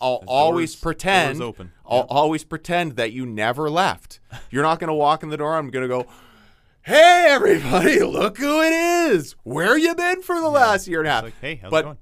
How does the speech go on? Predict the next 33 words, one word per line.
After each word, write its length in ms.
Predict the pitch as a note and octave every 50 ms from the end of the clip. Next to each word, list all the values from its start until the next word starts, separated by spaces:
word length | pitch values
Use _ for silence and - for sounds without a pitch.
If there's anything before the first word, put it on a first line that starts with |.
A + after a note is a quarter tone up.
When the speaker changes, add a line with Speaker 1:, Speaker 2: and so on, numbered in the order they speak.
| -
Speaker 1:
people 300 | - - G3 F#3+ G3 F#3+ F#3
are, 80 | G3 F3+
people 360 | - - C3 B2+ F#3 F3 E3
are 100 | E3+ F3
like 240 | D#3+ D#3+ G#3+ G#3+ -
that. 260 | - A#2 F#2+ - - _ _ _ _ -
Speaker 2:
Right. 200 | G#2+ G2+ F2+ E2+ -
Speaker 1:
And 200 | B2+ C#3 C#3 C#3
if 80 | C#3+ C#3+
someone 400 | - E3 D#3+ E3 D#3+ D3+ C#3+ C#3+
knows, 400 | C#3+ D3+ D3+ C#3+ B2+ B2 A#2+ - _ -
"Oh, 240 | A#2+ A#2 A2+ A2+ A2
this 420 | F#2 F#2 F#2 A#2+ C3 C#3 C3+ - A2
m-, 300 | A2 A#2+ A2+ G#2+ G2+ - _
something 420 | - - - F#3 G3+ G3+ G3+ F3+
like 220 | D#3 C#3+ C#3 B2+ A2+
this 180 | B2 B2+ B2+ A#2+
might 240 | A2+ A2+ A#2 A#2
happen," 460 | A2+ G#2+ A2 B2+ C#3+ - E3+ F#3 A3 G#3+ _ _ _ _ _
they're 180 | G2+ B2 C3 B2+
not, 340 | B2+ C3+ C3+ C#3+ C#3 B2+ - _ _ _ _ _ -
they're 120 | A#2+ A#2
not 280 | B2+ B2 B2+ B2 B2 -
coming 260 | C3 A#2+ A#2 G2+ F#2+
back 320 | F#2+ G#2+ A#2 C3 C#3 _ _
to 100 | - C2+
you. 140 | - - _ _ _ _ _ _ _ _
And 120 | G2 G2 -
so, 120 | - A#2+
like, 200 | A2+ A2 A2 A2
the 80 | - G#2
best 320 | F2+ B2+ C#3 C#3 - -
coaches 680 | - - A#2+ B2+ C3+ - - G2+ F#2 F2+ F2 F#2 - -